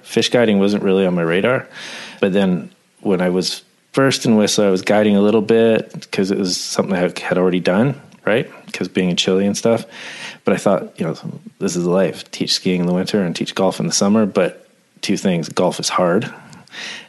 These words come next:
And teaching golfing, at least from my perspective, <laughs> you know, standing at the range next to someone who's never gonna get it was not nearly as exciting as guiding fishing.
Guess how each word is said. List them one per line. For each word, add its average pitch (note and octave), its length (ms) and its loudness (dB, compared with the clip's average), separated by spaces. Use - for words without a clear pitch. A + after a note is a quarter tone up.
And F#2+ 180 0
teaching G2 280 -2
golfing, F2+ 540 0
at D2+ 140 -4
least - 260 -6
from - 140 -4
my F3 120 -2
perspective, F#3+ 680 0
<laughs> - 320 -16
you F#2 60 -2
know, - 20 -4
standing F2 380 0
at F2 60 -2
the F2+ 80 -2
range F2+ 280 0
next F2+ 180 -2
to - 60 -2
someone E2+ 280 0
who's E2+ 160 -4
never E2 220 0
gonna D#2+ 160 -4
get F2 200 0
it - 320 0
was E2 300 -4
not E2+ 220 -2
nearly D#2+ 260 -2
as D#2 100 -4
exciting E2 460 -2
as D#2+ 180 -6
guiding D2+ 260 -2
fishing. G2+ 460 -2